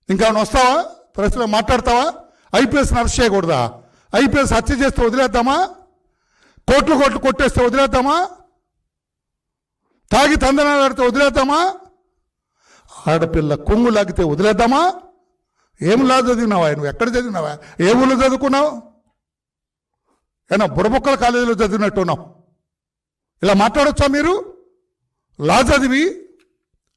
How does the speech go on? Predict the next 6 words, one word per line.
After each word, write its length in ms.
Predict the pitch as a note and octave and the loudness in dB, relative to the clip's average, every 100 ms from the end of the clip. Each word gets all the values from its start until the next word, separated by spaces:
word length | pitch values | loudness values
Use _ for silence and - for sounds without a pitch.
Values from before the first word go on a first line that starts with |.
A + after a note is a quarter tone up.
| _ _ _ - | _ _ _ -2
చట్టం 260 | A#3+ C#4+ | 0 0
తెలిసిన 340 | C#4 C#4 - C4 | 0 0 0 0
వాళ్ళలాగా 440 | C4 B3+ B3+ D#4 | 0 0 0 -2
ప్రజల్ని 680 | F4 - _ G#3+ B3 D#4+ C#4 | -4 -12 _ -2 0 0 0
తప్పుదారి 540 | - - A3+ E4 D4 | -4 -4 -2 2 2
పట్టిస్తారా? 600 | C4 A#3 - - C3 A#2 | 2 -2 -6 -6 -6 -6